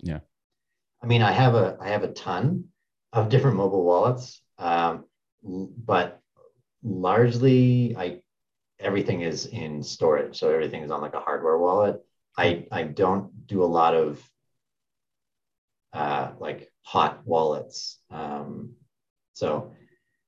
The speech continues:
Speaker 2: I mean, one thing that I, I've started using is, uh, ShakePay here in Canada. Like, that's, that's
Speaker 1: Nice.
Speaker 2: kind of a, a pretty standard thing. It's, it's set it and forget it sort of thing.
Speaker 1: Yep.
Speaker 2: But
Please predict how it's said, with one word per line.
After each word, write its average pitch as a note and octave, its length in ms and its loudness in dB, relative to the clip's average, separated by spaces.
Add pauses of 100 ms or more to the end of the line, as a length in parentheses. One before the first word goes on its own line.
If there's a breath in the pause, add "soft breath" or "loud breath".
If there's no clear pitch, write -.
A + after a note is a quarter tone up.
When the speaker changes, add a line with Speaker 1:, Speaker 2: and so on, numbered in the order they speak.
(180)
Speaker 2:
I C3+ 40 4
mean, A#2 360 4 (1200)
one B2+ 220 8
thing B2+ 140 8
that G#2 100 6
I, G2 240 4
I've F#2 160 -6
started F#2 400 2
using E2+ 560 -6 (220)
is, D#2+ 640 -8
uh, D2+ 220 -6
ShakePay E2 800 -2
here F2 140 -6
in D#2 100 -12
Canada. D#2 520 -6
Like, D2+ 160 -8
that's, - 320 -10
that's E2+ 160 -6
Speaker 1:
Nice. F#2 100 -6
Speaker 2:
kind D#2 140 -6
of D2 100 -6
a, D2+ 200 -2 (280)
a - 60 -14
pretty D#2+ 520 -4 (880)
standard E2 460 -2
thing. E2+ 200 -2
It's, - 360 -8
it's - 220 -10
set E2+ 180 2
it - 120 4
and D2 120 -6
forget D2+ 340 0
it - 220 -2
sort F2 180 -8
of - 80 -12
thing. F#2 120 -6
Speaker 1:
Yep. G2 120 0
Speaker 2:
But - 200 -4